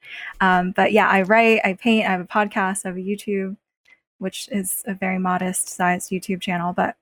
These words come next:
regardless, I, I think of myself as a creator and I love creating content and always have. Um, yeah, talking about the passion economy. So that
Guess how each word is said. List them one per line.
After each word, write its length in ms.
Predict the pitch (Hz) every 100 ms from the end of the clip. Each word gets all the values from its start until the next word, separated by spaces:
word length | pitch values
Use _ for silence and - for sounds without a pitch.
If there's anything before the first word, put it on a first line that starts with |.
| _
regardless, 540 | 220 220 220 190 196
I, 100 | 190 -
I 80 | 202
think 180 | 220 220
of 80 |
myself 320 | 208 196 180 175
as 120 | 180
a 60 | 190
creator 320 | 185 175 175
and 120 | 170
I 100 | 175
love 160 | 180 -
creating 300 | 208 220 220
content 500 | 196 202 202 214 196
and 80 |
always 280 | 185 180 196
have. 340 | 190 180 190 - _ - - - - - -
Um, 420 | 220 208 202 202 _ _
yeah, 280 | 240 294 247
talking 300 | 294 254 311
about 200 | 311 302
the 60 | -
passion 300 | 214 214 214
economy. 400 | 214 202 202 202
So 420 | - 214 196 196 - - - - -
that 360 | 240 285 311